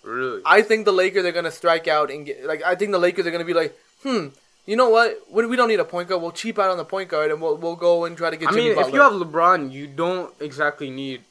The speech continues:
Speaker 1: a great point guard or anything, 'cause LeBron will fill that role.
Speaker 2: I mean, but then again, like, you, you want a shooter around LeBron, like, and I
Speaker 1: Exactly.
Speaker 2: think putting a guard at shooting, at shooting is good, uh, with some shot
Speaker 1: I mean, Jimmy
Speaker 2: shooting.
Speaker 1: Butler is not a shooter, but he's a
Speaker 2: He
Speaker 1: shot
Speaker 2: can shoot.
Speaker 1: creator.
Speaker 2: He
Speaker 1: He's
Speaker 2: can
Speaker 1: a shot
Speaker 2: shoot.
Speaker 1: creator.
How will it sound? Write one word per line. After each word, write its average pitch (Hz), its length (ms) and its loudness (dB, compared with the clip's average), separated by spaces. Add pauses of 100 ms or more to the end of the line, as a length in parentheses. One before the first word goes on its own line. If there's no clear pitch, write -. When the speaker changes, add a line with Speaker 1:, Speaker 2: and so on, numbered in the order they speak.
(540)
Speaker 1:
a 123 80 -10 (260)
great 123 260 -12
point 117 240 -16
guard 101 220 -8
or 95 40 -18
anything, 98 280 -20
'cause 139 180 -14
LeBron 180 380 4
will 160 140 0
fill 160 320 -4
that 135 140 2
role. 104 120 -2
Speaker 2:
I 202 60 4
mean, 214 140 4
but 220 80 2
then 247 120 2
again, 202 220 2
like, 147 160 -2
you, 170 240 -12
you 165 180 -12
want 175 180 -2
a 143 40 -4
shooter 139 380 -8
around 127 160 -10
LeBron, 123 280 -10
like, 123 140 -8
and 147 140 -4
I 156 80 6
Speaker 1:
Exactly. 175 140 0 (180)
Speaker 2:
think 151 140 -20
putting 175 220 -2
a 156 80 -2
guard 156 580 2 (540)
at 143 220 0
shooting, 160 420 -10
at 143 140 -6
shooting 170 320 -10
is 139 100 -10
good, 143 200 -6
uh, 101 360 -18
with 147 160 -10
some 139 140 -14
shot 151 120 0
Speaker 1:
I 202 40 4
mean, 226 160 2
Jimmy 214 160 -4
Speaker 2:
shooting. 208 100 -2
Speaker 1:
Butler 208 220 6
is 180 100 -2
not 180 260 -4
a - 40 -6
shooter, 175 360 0
but 151 480 -2 (240)
he's 147 280 -12
a 147 60 -4
Speaker 2:
He 202 60 0
Speaker 1:
shot 165 160 4
Speaker 2:
can 208 140 6
shoot. 170 60 -4
Speaker 1:
creator. 143 340 -2
Speaker 2:
He 175 80 -4
Speaker 1:
He's 135 100 -10
Speaker 2:
can 170 140 0
Speaker 1:
a - 20 -4
shot 156 380 0
Speaker 2:
shoot. - 40 -20
Speaker 1:
creator. 123 460 -12